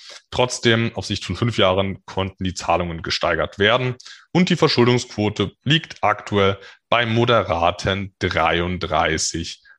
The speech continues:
Prozent in Bezug auf den Loan to Value. Die Kursentwicklung war seit Auflage relativ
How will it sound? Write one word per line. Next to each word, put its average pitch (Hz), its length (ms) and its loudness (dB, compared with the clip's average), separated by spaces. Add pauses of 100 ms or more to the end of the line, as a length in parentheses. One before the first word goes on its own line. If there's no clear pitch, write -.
(120)
Prozent 98 720 0 (120)
in 151 160 4
Bezug 110 500 0
auf 92 300 0
den 101 220 -2
Loan 85 640 -6
to 95 280 -2
Value. 92 500 2 (300)
Die 101 80 -2
Kursentwicklung 143 840 2
war 101 220 4
seit 90 400 0
Auflage 92 800 0
relativ 95 880 -2